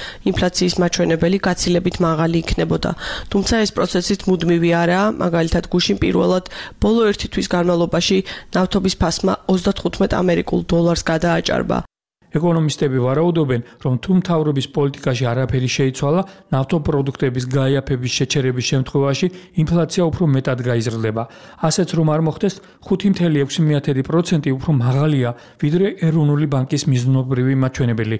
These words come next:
Speaker 2: რომელიც ხუთ პროცენტს შეადგენს. შესაბამისად, ინფლაციის შესაკავებლად მოსალოდნელია, რომ ეროვნული ბანკი შეეცდება მონეტარული პოლიტიკის კიდევ უფრო გამკაცრებას,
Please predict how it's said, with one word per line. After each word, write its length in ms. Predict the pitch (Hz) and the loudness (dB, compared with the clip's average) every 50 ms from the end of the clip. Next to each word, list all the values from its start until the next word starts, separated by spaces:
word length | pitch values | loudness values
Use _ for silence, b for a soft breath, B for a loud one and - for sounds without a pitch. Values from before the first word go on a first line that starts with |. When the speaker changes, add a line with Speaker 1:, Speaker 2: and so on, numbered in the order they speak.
| B B B | B B B
Speaker 2:
რომელიც 360 | B - 120 123 127 139 - - | B -2 0 0 0 0 -2 -6
ხუთ 240 | - - 175 160 - | -4 -4 -4 -4 -2
პროცენტს 420 | - 151 135 - - 113 110 - | -2 -2 -2 0 0 -2 0 0
შეადგენს. 440 | - 127 110 104 107 110 110 110 - B B B B B | 0 -2 -2 -2 -2 -4 -6 -6 -6 B B B B B
შესაბამისად, 640 | - - 143 - 165 139 139 135 135 127 - 175 170 170 B B B | -4 -4 -2 -2 0 0 0 0 0 0 0 -2 -2 -4 B B B
ინფლაციის 520 | - 175 147 160 170 165 156 - 170 147 - | -2 -2 0 0 0 0 0 0 -2 -2 0
შესაკავებლად 720 | - 139 120 135 135 131 139 123 123 123 123 143 151 147 | -2 -2 -2 -2 -2 0 0 0 0 0 0 0 -2 0
მოსალოდნელია, 800 | 147 143 139 - 156 139 135 127 139 139 143 139 135 143 165 185 185 B B | 0 -2 0 0 0 0 0 0 2 2 2 2 2 2 2 0 -2 B B
რომ 180 | B - 170 151 | B -2 0 2
ეროვნული 440 | 143 135 139 147 147 143 143 135 131 | 2 2 2 2 2 2 2 0 0
ბანკი 320 | 123 135 131 131 127 - 151 | 0 0 -2 0 0 0 -2
შეეცდება 560 | - - 147 139 131 - - 147 135 151 170 175 | 0 0 0 0 -2 -2 -4 -2 0 2 2 2
მონეტარული 680 | 156 147 139 143 143 143 139 147 131 127 131 131 135 139 | 2 4 4 4 4 2 2 0 -2 0 0 0 -2 -2
პოლიტიკის 460 | - 143 131 127 - 156 - 156 147 - B B B B B | 0 -2 -2 -2 -4 -4 -4 -2 -4 -4 B B B B B
კიდევ 320 | _ - 190 160 180 165 156 | _ -2 0 2 2 2 2
უფრო 200 | 143 - 156 147 | 0 -2 -4 -2
გამკაცრებას, 680 | 127 131 123 123 123 131 120 - - - 113 110 110 | 0 0 0 0 0 0 -2 -2 -4 -4 -4 -4 -4